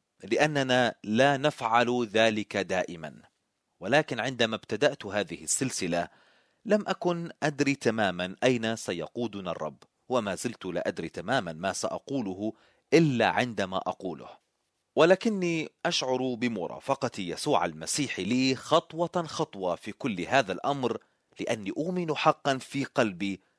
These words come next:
أنني عندما أطلبه وأصلي من أجل ما تحتاج إليه الكنيسة في هذا الوقت،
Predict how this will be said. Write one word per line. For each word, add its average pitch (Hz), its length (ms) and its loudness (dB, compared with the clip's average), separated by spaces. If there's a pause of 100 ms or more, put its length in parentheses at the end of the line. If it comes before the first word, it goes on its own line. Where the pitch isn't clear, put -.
أنني 90 380 -4
عندما 104 500 0
أطلبه 131 540 -2
وأصلي 110 960 -2
من 85 160 -12 (120)
أجل 101 340 0
ما 107 100 2
تحتاج 117 520 -4
إليه 101 460 0
الكنيسة 123 640 0 (220)
في 90 160 -10
هذا 101 240 2
الوقت، 117 500 2